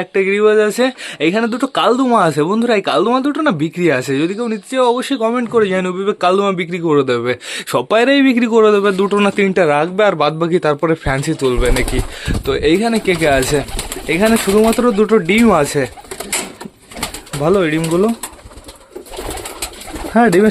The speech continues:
শিরা জমে আছে, এই ডিমটা শিরা জমে আছে, এই ডিমটাও শিরা জমে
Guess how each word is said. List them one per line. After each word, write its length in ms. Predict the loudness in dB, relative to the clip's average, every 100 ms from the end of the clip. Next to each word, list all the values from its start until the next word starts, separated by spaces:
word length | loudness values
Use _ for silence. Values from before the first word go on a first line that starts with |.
| 2
শিরা 180 | 2 4
জমে 240 | 4 4 2
আছে, 180 | 0 -4 -6 -8 -10 -12 -16 -16 -6 -2
এই 40 | 0
ডিমটা 240 | 2 2 2
শিরা 180 | 2 2
জমে 220 | 2 2 4 2
আছে, 200 | 2 2 2 -4 -12 -18 -18 -18 -18 -18 -16 -16 -4 -2
এই 60 | 0
ডিমটাও 300 | 2 2 2
শিরা 180 | 2 2 2
জমে 240 | 0